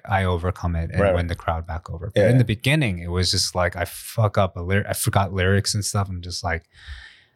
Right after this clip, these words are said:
Speaker 1: I couldn't find my way back,
Speaker 2: Yeah.
Speaker 1: and I just kinda gave up, and I was just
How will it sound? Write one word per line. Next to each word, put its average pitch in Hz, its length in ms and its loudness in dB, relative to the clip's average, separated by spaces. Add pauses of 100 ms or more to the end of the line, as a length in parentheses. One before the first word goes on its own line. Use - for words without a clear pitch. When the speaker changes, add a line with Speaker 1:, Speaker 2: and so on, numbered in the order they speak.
(200)
Speaker 1:
I 113 60 2
couldn't 135 600 4
find 117 260 2
my 104 140 4
way 95 200 4
back, 90 480 -2 (120)
Speaker 2:
Yeah. 98 120 0
Speaker 1:
and 101 100 8
I 101 60 6
just 98 220 0
kinda 98 260 0
gave 90 280 2
up, 82 260 0
and 87 140 -2
I 87 60 0
was 87 120 0
just - 220 -2